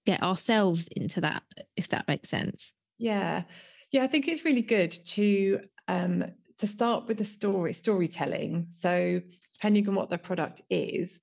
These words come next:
Speaker 2: to start showing videos, because, um, again, it doesn't have to be straight, you know, you talking to camera, and sometimes they're not always the best anyway. Sometimes, um, these kind of videos where you just see somebody, you know, using that product, it's that kind of day-to-day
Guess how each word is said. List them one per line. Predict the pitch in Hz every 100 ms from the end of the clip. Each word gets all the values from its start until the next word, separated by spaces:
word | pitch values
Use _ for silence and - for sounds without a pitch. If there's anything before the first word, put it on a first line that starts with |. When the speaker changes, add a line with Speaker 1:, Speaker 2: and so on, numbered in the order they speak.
| _ _ _
Speaker 2:
to | 196
start | - 208 208 214
showing | 202 180 185
videos, | 190 185 175 - - 160 160 165 -
because, | 175 185 180 -
um, | - 175 -
again, | 185 196 196
it | 196
doesn't | 185 180
have | 170 -
to | -
be | 170
straight, | - 165 160 - -
you | 175
know, | 151
you | 151 170
talking | 170 190 185 156
to | -
camera, | - 143 147
and | 160
sometimes | 170 226 247 233
they're | 220
not | 208
always | 196 190 -
the |
best | 190 180 170 - -
anyway. | 190 175 - -
Sometimes, | - 190 190 202 185 175 -
um, | 175 165 165 170 170 - _ _
these | 180 175
kind | 190 175
of | 170
videos | 175 180 165 160 -
where | 165
you | 165
just | 160 170 -
see | 185
somebody, | 170 175 165 - 175
you | 160 -
know, | 160
using | 156 175 190 185 156
that | 147 - -
product, | 156 151 - 180
it's | -
that | 175 -
kind | 214 196
of | 202
day-to-day | 180 170 170 180 160 160 185 208